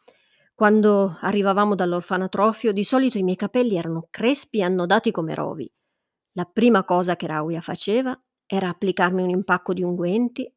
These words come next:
e poi trascorreva anche ore a pettinarmi con pazienza e delicatezza, dipanando quella matassa. Di quelle estati fatate ricordo bene il calore e i profumi della cucina di Rauia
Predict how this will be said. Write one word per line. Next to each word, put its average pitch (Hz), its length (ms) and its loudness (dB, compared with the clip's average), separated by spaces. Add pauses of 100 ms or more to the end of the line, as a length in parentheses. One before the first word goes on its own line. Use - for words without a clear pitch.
(140)
e 254 120 -4
poi 262 520 0
trascorreva 247 560 0
anche 240 600 0
ore 165 500 4 (160)
a - 100 -16
pettinarmi 180 640 -2
con 165 220 -6
pazienza 220 600 0
e 185 60 0
delicatezza, 165 800 -8 (220)
dipanando 208 500 2
quella 180 200 0
matassa. 170 600 -8 (1300)
Di 208 140 -2
quelle 220 220 6
estati 220 340 2
fatate 202 420 2
ricordo 175 460 -2
bene 180 520 0
il 180 200 -8
calore 202 520 4
e 208 100 6
i 196 80 2
profumi 233 420 2
della 190 160 2
cucina 185 380 -4
di 175 100 -2
Rauia 165 480 -4